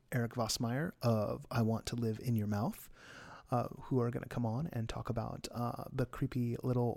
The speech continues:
wonder they've got going on in North Hollywood. That's playing right now, so you should check it out. Um, there's some perception, I think, that it's an extreme haunt. It's not an extreme haunt. Uh, and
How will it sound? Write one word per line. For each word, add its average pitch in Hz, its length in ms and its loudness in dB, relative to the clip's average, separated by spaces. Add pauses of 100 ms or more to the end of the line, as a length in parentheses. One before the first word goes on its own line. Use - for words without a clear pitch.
wonder 117 560 0
they've 113 300 2
got 120 200 2
going 117 200 6
on 110 220 2
in 117 160 0
North 110 200 2
Hollywood. 117 460 4 (280)
That's 135 280 4
playing 214 380 6
right 113 200 6
now, 107 360 2
so 110 560 2
you 110 320 2
should 107 460 2
check - 300 0
it 110 100 0
out. - 280 -2 (340)
Um, 147 380 6 (360)
there's 185 260 10
some 196 280 8
perception, 220 480 6
I 214 80 8
think, 214 220 8
that 190 180 8
it's 156 220 8
an 165 80 6
extreme 160 1120 6
haunt. 170 260 4
It's 165 180 4
not 147 160 12
an 107 80 4
extreme 76 320 -8
haunt. - 240 -10 (240)
Uh, 107 400 2 (480)
and 135 480 10